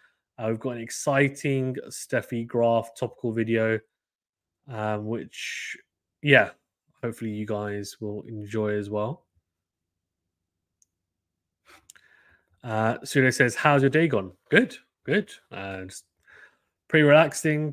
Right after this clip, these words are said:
Watch some football, watch some tennis. It's all good.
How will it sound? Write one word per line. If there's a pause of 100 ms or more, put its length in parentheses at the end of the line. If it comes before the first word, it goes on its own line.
Watch
some
football, (100)
watch
some
tennis. (720)
It's
all
good.